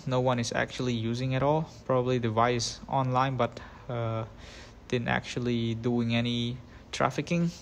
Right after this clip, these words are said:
surfing or anything. Maybe they just, uh, keep their device standby or something like that. So if there is actually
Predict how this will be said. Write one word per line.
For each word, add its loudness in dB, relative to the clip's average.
surfing 2
or 0
anything. 0
Maybe -2
they 0
just, -2
uh, 0
keep -6
their -2
device 0
standby 0
or -4
something -4
like -4
that. -2
So 4
if 0
there 4
is 6
actually 2